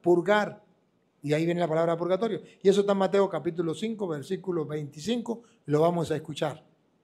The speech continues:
¿Cómo sabemos que es purgatorio y no el infierno? Porque del infierno nadie sale. ¿Cómo sabemos que es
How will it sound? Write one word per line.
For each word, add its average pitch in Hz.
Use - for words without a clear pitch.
¿Cómo 262
sabemos 254
que 214
es 233
purgatorio 240
y 233
no 233
el 233
infierno? 220
Porque 175
del 175
infierno 220
nadie 185
sale. 117
¿Cómo 240
sabemos 240
que 233
es -